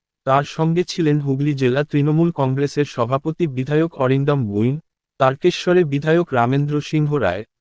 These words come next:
আরামবাগের প্রাক্তন বিধায়ক কৃষ্ণচন্দ্র সাঁতরা, আরামবাগ পুরসভার পুর প্রধান সমীর ভান্ডারী, প্রাক্তন পুর প্রধান স্বপন নন্দী সহ ছিলেন হুগলি জেলা শাসক মুক্তা আর্য।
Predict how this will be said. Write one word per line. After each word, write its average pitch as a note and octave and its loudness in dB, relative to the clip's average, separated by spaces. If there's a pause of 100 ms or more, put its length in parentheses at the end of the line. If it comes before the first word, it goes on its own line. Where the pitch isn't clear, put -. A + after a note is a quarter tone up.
(460)
আরামবাগের D#3+ 2
প্রাক্তন C#3+ 0
বিধায়ক D3 0
কৃষ্ণচন্দ্র D3 -2
সাঁতরা, A#2+ -6 (640)
আরামবাগ C#3+ 4
পুরসভার D#3+ 0
পুর E3+ -2
প্রধান C#3 -2
সমীর C#3+ -2
ভান্ডারী, B2+ 0
প্রাক্তন C#3+ 0
পুর D#3 -2
প্রধান C#3+ -2
স্বপন C#3+ -2
নন্দী C#3 0
সহ D3 -4
ছিলেন C#3+ 0
হুগলি E3 -2
জেলা D3 0
শাসক D3+ -4
মুক্তা D3 -2
আর্য। G#2 -2